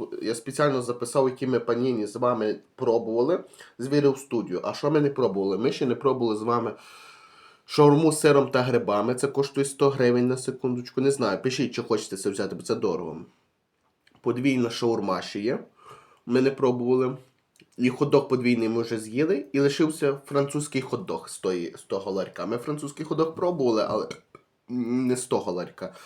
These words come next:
А ми візьмемо тут далеко коло ларька, ларька французький хот-дог, і ми його вже на відео спробуємо. Так,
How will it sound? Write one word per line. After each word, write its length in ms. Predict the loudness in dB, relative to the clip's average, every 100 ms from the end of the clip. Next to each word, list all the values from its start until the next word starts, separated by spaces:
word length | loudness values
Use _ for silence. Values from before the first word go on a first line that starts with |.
| -18
А 60 | -4
ми 180 | 0 2
візьмемо 680 | 0 2 2 4 2 0 -6 -12
тут 240 | -6 -6 -8 _ _ _ _ _ _ _ _ _ _ _ _ _ _ _ _ _ -8
далеко 540 | -4 4 6 6 2
коло 240 | -4 0 2
ларька, 600 | 2 0 2 4 4 4 -16 -20 -14 2
ларька 320 | 4 4 2
французький 640 | 0 -4 -4 -6 -6 -8
хот-дог, 400 | -6 -2 2 2 0
і 40 |
ми 160 | 0 0
його 220 | 2 -2
вже 160 | -2 -2
на 140 | -2
відео 320 | -2 -6 -8
спробуємо. 480 | -8 -8 -6 -6 -4
Так, 340 | 0 0 -2